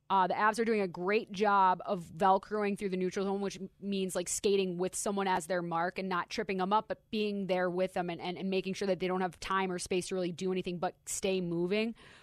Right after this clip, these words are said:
But then that changes when you have high zone turnovers or block shots. And that's where, I mean, we've talked about it all week and all playoff about what it takes to score at this stage of the season.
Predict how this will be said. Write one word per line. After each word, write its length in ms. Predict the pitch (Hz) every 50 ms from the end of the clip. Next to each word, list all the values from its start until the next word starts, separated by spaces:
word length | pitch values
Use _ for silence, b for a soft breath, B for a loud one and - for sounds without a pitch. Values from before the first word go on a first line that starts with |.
| B B _
But 160 | 220 214 -
then 460 | - 220 214 214 214 214 208 208 208
that 240 | 208 214 220 214 -
changes 420 | - - 220 208 208 190 202 175 185
when 120 | 202 190
you 100 | 185 185
have 200 | 185 196 190 180
high 200 | - 196 190 190
zone 260 | 175 190 180 180 175
turnovers 540 | - 196 185 180 175 170 165 165 170 170 -
or 80 | 180 165
block 320 | 143 175 175 175 165 -
shots. 420 | - - 190 - 151 107 107 -
And 100 | - 185
that's 200 | 185 180 180 -
where, 260 | - 196 185 185 180 120
I 60 | 139
mean, 140 | 185 185 180
we've 140 | 185 180 165
talked 200 | - 214 202 190
about 140 | 185 185 185
it 80 | 185 180
all 160 | 180 175 175
week 260 | 185 185 202 196 -
and 200 | 190 180 175 170 B B B B B B B -
all 160 | 185 185 185
playoff 520 | - - 196 190 196 196 185 180 175 - -
about 440 | - 175 196 185 180 175 165 - b b b b b b b b _ _
what 380 | - 180 175 185 202 196 196 -
it 160 | - - 202 -
takes 300 | - 202 190 175 - -
to 100 | - 190
score 580 | - - - 185 180 170 175 180 180 202 - - _ -
at 160 | 190 185 -
this 160 | - 180 175
stage 320 | - - - 180 175 175
of 80 | 185 175
the 40 | 175
season. 440 | 170 - 180 175 170 170 185 196